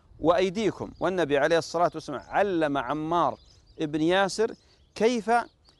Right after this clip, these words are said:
يمسح في التيمم، يضرب ضربة واحدة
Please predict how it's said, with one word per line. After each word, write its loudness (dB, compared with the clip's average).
يمسح -2
في -4
التيمم، -2
يضرب 2
ضربة 2
واحدة 2